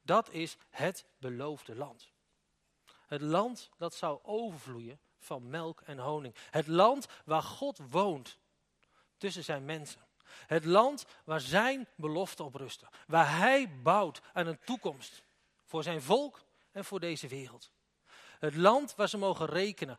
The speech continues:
op de trouw van God, ook in moeilijke tijden. En Elimelech zegt, "Ik vertrouw op mezelf, op mijn eigen kracht." En hij keert dat land de rug toe.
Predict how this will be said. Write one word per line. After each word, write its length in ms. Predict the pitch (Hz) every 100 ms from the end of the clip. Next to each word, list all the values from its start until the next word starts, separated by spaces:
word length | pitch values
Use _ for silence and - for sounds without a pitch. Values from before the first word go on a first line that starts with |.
| -
op 140 | 160 143
de 180 | 147
trouw 440 | - 190 240 262 254
van 200 | 208 175
God, 280 | - 147 - _
ook 360 | 247 302 285 - -
in 140 | 190
moeilijke 360 | 185 196 156 143
tijden. 360 | 131 - - _ _ _ _ _ _ _ _ _ _ _ _ _ _ _ _ _ _ _ _ _ _ _ _ _ _ _ _ _ _
En 100 | 135
Elimelech 460 | 135 160 233 214
zegt, 380 | - 180 156 -
"Ik 120 | 202
vertrouw 380 | - 170 170 151
op 80 | 135
mezelf, 540 | 135 120 127 - _ _ _ _
op 100 | 110
mijn 140 | 127
eigen 260 | 202 240 190
kracht." 500 | 185 180 - - - _ _ _
En 80 | 131
hij 80 |
keert 340 | 135 - 233 -
dat 160 | 202
land 240 | 180 180 165
de 80 | 147
rug 200 | 143 -
toe. 160 | 117